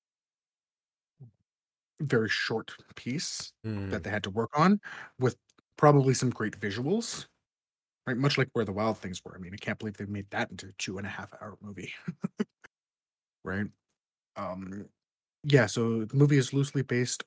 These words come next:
Speaker 1: on a book called Outside Over There, written by Sendak, the same person who wrote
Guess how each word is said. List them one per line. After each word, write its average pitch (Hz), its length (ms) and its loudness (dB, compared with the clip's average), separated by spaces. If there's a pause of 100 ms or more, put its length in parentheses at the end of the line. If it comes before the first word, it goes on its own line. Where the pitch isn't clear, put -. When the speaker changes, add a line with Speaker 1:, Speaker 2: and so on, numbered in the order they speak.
Speaker 1:
on 117 240 -4
a 107 60 -6 (100)
book 113 160 -2 (140)
called 117 400 -6 (200)
Outside 135 540 4
Over 117 240 -2
There, 95 400 -6 (460)
written 110 380 -4
by 104 500 -2
Sendak, 98 560 -6
the 110 80 -12
same 101 240 -8
person 104 400 -12
who 104 140 -12
wrote - 560 -8